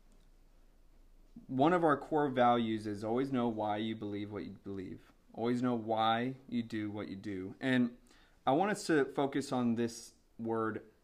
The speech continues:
or label, hesitant. Hesitant. Hesitant means, uh, to hesitate, right? <laughs> I hate when I find those definitions that just say the same word again. It's like, why, like, why are you here?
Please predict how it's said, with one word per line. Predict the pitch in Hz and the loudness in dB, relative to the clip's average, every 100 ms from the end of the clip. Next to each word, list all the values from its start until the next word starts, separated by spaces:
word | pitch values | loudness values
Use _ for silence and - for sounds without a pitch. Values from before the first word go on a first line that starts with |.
| - | -10
or | 110 104 | -8 -6
label, | 104 110 104 101 | -4 -4 -4 -6
hesitant. | 95 117 104 98 - - - _ _ _ _ _ _ _ _ _ 117 | -8 -6 -6 -8 -14 -16 -16 _ _ _ _ _ _ _ _ _ -6
Hesitant. | 110 104 90 87 - | -6 -6 -10 -12 -2
Hesitant | 143 156 165 - 147 135 | -2 0 -2 0 -2 2
means, | 131 127 - - - - _ - | 4 4 0 -18 -20 -20 _ -6
uh, | 120 113 104 | 0 2 0
to | 101 127 | -2 -2
hesitate, | 139 143 107 101 90 | -2 -2 -4 -6 -6
right? | 104 120 120 147 151 - 147 | -4 -4 -6 -8 -8 -10 -12
<laughs> | - - - - - | -16 -20 -20 -20 -4
I | 110 | -2
hate | 104 127 147 | -2 2 4
when | 131 | 4
I | 120 | 0
find | - 120 | 0 0
those | 117 107 | 0 0
definitions | 117 110 113 113 - 104 | -2 -2 -2 -6 -6 -4
that | 104 98 | -4 -4
just | 107 - | -8 -2
say | 113 | -2
the | 101 | -2
same | - 110 104 | -6 -6 -4
word | 101 101 | -4 -4
again. | 98 95 90 87 - - - _ | -6 -8 -10 -12 -18 -20 -20 _
It's | - 110 | -14 -4
like, | 113 107 | 0 2
why, | 117 147 147 | 2 2 2
like, | 127 117 113 107 117 - - - | -2 -2 -2 -4 -10 -14 -20 -6
why | 107 165 | 2 4
are | 147 | 4
you | 151 | 2
here? | 139 151 123 | 0 0 0